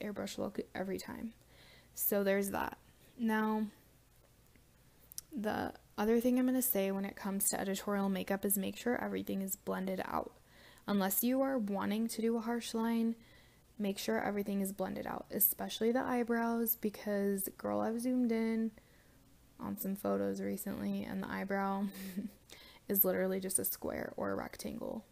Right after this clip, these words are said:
like a ninety degree angle, and it's not even blended out, and that's not okay. So you just want everything to be perfect and blended. Um, blending out brows is super easy, especially those front parts.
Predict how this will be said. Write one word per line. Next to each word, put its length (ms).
like 220
a 60
ninety 380
degree 400
angle, 580
and 120
it's 200
not 180
even 220
blended 320
out, 380
and 120
that's 220
not 160
okay. 540
So 540
you 200
just 220
want 140
everything 340
to 100
be 120
perfect 640
and 160
blended. 500
Um, 460
blending 340
out 160
brows 260
is 80
super 280
easy, 400
especially 420
those 220
front 260
parts. 500